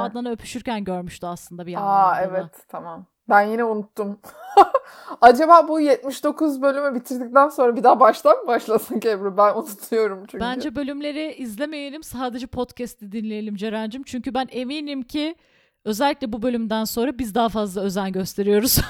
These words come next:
Speaker 1: <laughs> Konu şeyine, işleyişine.
Speaker 2: <laughs>
Speaker 1: Ertesi sabah oluyor. Böyle böyle biz sabahı ediyoruz. Bihter, Bihter'in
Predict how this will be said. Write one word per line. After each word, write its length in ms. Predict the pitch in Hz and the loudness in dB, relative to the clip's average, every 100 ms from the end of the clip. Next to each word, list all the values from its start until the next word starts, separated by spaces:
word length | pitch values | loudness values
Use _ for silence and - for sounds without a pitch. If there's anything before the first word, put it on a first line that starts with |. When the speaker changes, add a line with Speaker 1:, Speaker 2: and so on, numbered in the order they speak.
| - 640 - 571 - | 2 2 4 -2 -2
Speaker 1:
<laughs> 640 | 587 - - - _ _ | -8 -8 -20 -20 _ _
Konu 500 | - 294 285 285 269 _ - | 2 6 8 8 6 _ -10
şeyine, 680 | 247 320 247 247 226 226 226 | -2 2 4 4 2 0 -2
işleyişine. 840 | 247 226 220 247 233 254 202 202 202 _ _ - 539 587 | -4 -4 6 6 6 4 2 -4 -8 _ _ -10 -6 -6
Speaker 2:
<laughs> 500 | - - - _ - | -8 -18 -20 _ 4
Speaker 1:
Ertesi 420 | 320 359 427 403 | 4 4 -2 2
sabah 240 | 415 262 | 2 6
oluyor. 340 | 240 233 226 233 | 6 6 4 6
Böyle 280 | 339 294 | 6 6
böyle 180 | 247 277 | 4 2
biz 100 | 302 | 0
sabahı 420 | - 262 254 269 | -4 -2 0 0
ediyoruz. 680 | 285 247 247 220 180 - - _ - | -2 -2 0 0 -2 -8 -16 _ -4
Bihter, 560 | 339 392 - 285 262 226 | 0 0 0 -2 -4 -6
Bihter'in 600 | 339 - 339 233 262 | -6 -6 -8 -8 -10